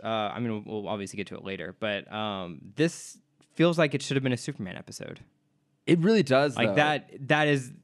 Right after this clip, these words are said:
Speaker 1: the template of a Superman episode, because
Speaker 2: Yeah.
Speaker 1: it was Batman just beating up big things.
Speaker 2: And it's funny, too, 'cause we always say that, like, "Oh, this ep-, was a Superman episode, a bad one." Like, "Oh, this would be more interesting if it were Batman."
Speaker 1: Yeah.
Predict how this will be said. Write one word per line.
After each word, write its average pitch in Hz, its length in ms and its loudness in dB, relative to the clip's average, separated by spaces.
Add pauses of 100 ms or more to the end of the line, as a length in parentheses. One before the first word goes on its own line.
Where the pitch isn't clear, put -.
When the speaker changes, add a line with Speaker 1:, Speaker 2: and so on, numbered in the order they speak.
(180)
Speaker 1:
the 123 880 4 (640)
template 127 400 2
of 107 80 -2
a 104 60 -4
Superman 104 360 -4
episode, - 420 -14
because 120 180 -2
Speaker 2:
Yeah. 117 80 2
Speaker 1:
it 117 80 0
was 110 180 -4
Batman 113 580 0
just 113 220 -4 (120)
beating 113 300 0
up 101 180 -8
big 101 200 -8
things. - 560 -14
Speaker 2:
And 156 80 2
it's 143 100 0
funny, 175 220 2
too, 160 120 2
'cause 131 140 -6
we 143 60 2
always 143 180 2
say 143 140 2
that, 120 100 0
like, 110 180 -2
"Oh, 131 120 2
this 123 240 -2
ep-, - 260 -8
was 113 140 -4
a 107 60 -12
Superman 156 280 0
episode, 107 280 -4
a - 20 -8
bad 120 260 0
one." 104 140 -6
Like, 98 160 -12
"Oh, - 40 -4
this 110 140 0
would 120 60 -6
be - 20 -4
more 113 140 0
interesting 110 380 -2
if - 20 -6
it 92 40 -6
were 95 80 -4
Batman." 101 540 -2 (300)
Speaker 1:
Yeah. 110 220 0